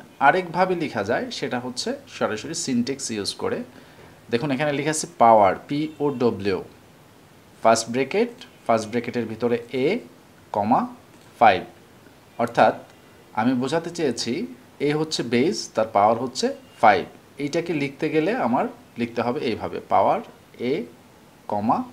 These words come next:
ফাইভ। আমি আরেকটু এক্সাম্পল দিলে আরও সহজ হবে। ধরুন আপনি লিখতে চাচ্ছেন x to the power y, তার মানে x এর সূচক হচ্ছে y। সেক্ষেত্রে আমার লিখতে হবে পাওয়ার x,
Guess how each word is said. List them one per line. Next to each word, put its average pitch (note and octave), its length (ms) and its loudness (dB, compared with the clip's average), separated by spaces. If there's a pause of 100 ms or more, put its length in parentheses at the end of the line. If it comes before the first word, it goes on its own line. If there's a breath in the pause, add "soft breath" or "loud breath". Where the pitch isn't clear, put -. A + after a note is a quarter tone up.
(220)
ফাইভ। F#2+ 200 2 (500 loud breath)
আমি B2 180 -2
আরেকটু B2+ 340 2
এক্সাম্পল C3 400 -2
দিলে C3 140 0
আরও A2+ 200 2
সহজ B2+ 240 -4
হবে। A#2 280 -4 (260)
ধরুন C3 240 -2
আপনি C#3+ 260 -2
লিখতে C3 220 -8
চাচ্ছেন C#3 520 -4 (540 loud breath)
x D3 120 0
to - 320 -2
the F3+ 140 -6
power F#3 240 10 (300)
y, F#2+ 40 4 (260)
তার A2+ 120 -2
মানে C3+ 220 -6 (260)
x - 200 -6
এর G3+ 120 0 (320)
সূচক E3+ 460 -6
হচ্ছে D3 260 -6
y। G#2 240 0 (420 loud breath)
সেক্ষেত্রে D#3 340 -2
আমার D3+ 120 0
লিখতে C#3 220 -6
হবে C3 260 -2 (220)
পাওয়ার A2 400 4 (1200)
x, A#2+ 280 0